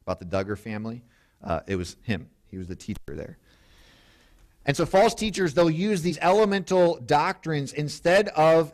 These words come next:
teaching biblical principles. Adults live by principles. I want you to think through even, um, we've got some younger people here. And at a certain age,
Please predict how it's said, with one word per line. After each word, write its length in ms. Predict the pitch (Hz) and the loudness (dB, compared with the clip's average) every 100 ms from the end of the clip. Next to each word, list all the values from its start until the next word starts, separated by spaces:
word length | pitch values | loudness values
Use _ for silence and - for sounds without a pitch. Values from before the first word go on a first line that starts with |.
| _ | _
teaching 640 | - 151 147 - 151 147 139 _ - | -6 -4 -4 -6 -4 -4 -6 _ -6
biblical 440 | 107 120 127 - 117 | -4 -2 -4 -6 -6
principles. 520 | - 127 - 98 - | -8 -12 -8 -8 -4
Adults 640 | 110 113 131 151 175 - - - | -6 -2 0 0 -2 -8 -16 -12
live 480 | 113 123 123 123 127 95 | -4 -2 0 -4 -8 -10
by 560 | 90 104 107 104 107 _ | -4 -2 -2 -4 -6 _
principles. 1000 | - - 101 - 85 73 69 - - - _ _ _ _ | -20 -12 -10 -10 -14 -16 -16 -20 -20 -20 _ _ _ _
I 60 | 101 | -8
want 140 | 127 | -4
you 100 | 139 | -4
to 80 | 95 | -6
think 260 | 113 104 - | -6 -10 -10
through 300 | 104 98 95 | -8 -6 -4
even, 540 | 95 92 95 92 90 - _ | -4 -4 -4 -4 -8 -14 _
um, 320 | - 85 82 82 | -12 -10 -8 -6
we've 180 | 95 | -6
got 180 | 92 95 | -4 -4
some 220 | - 95 | -6 -12
younger 300 | 95 95 95 | -8 -8 -8
people 380 | 92 101 95 95 | -10 -10 -10 -10
here. 440 | 87 90 95 139 - _ _ _ _ _ _ _ _ _ - | -8 -4 -4 -4 -12 _ _ _ _ _ _ _ _ _ -6
And 420 | 117 113 110 107 113 | -4 -4 -6 -6 -2
at 140 | 120 | -2
a 60 | 120 | -2
certain 480 | - 190 202 170 107 | -6 -6 -6 -8 -4
age, 580 | 101 95 104 101 - | -2 -2 -6 -10 -16